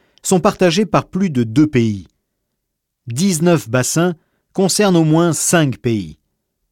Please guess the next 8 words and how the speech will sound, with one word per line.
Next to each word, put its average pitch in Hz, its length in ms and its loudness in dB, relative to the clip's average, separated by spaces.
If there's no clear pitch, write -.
La 151 140 2
troisième 185 420 0
réserve 143 360 0
souterraine 160 600 -2
d'eau 120 160 0
douce 131 300 -6
du 107 120 -6
monde, 160 480 -2